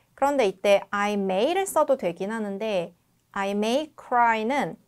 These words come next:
조금 격식적인 느낌이 있어요. 아까처럼 "May I?"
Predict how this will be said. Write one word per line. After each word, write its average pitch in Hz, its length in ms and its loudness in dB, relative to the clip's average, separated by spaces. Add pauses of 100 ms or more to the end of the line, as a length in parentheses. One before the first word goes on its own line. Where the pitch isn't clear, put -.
(260)
조금 269 360 -2
격식적인 294 800 -4
느낌이 175 420 -8
있어요. 175 680 -6 (280)
아까처럼 214 880 2
"May 180 400 0
I?" 220 360 0